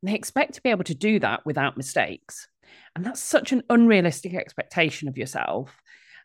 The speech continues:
And I think what that prompts is then you don't want to admit to yourself the mistakes that you have made. But like you say,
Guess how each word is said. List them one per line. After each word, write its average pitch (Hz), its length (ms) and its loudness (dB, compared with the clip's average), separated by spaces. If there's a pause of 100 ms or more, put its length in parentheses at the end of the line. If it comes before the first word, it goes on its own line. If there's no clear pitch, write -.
(140)
And 170 120 4
I 175 40 4
think 185 260 2
what 226 240 2
that 208 240 6 (760)
prompts - 720 -2 (100)
is 170 200 -4
then 160 480 2
you 160 240 -8
don't 175 260 4
want 170 200 0
to 165 100 -6
admit 147 340 -2
to - 120 -6
yourself 233 440 0
the - 80 0
mistakes 156 500 -2
that - 80 -6
you 143 100 -4
have 131 260 0
made. 90 480 -8 (600)
But - 260 2 (100)
like 180 240 4
you 214 200 4
say, 135 500 -2